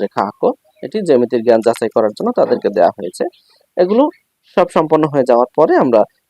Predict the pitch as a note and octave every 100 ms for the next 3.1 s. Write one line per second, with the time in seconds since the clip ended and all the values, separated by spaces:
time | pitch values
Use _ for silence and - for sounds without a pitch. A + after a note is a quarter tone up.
0 | _ B2+ B2+ B2 B2+ A2 G#2 - F#2+ F2+
1 | F2 - - _ _ _ _ A#2 G2+ G#2+
2 | - C#4 F#3 C3+ - A#2 G#2 - G3 F3+
3 | C3+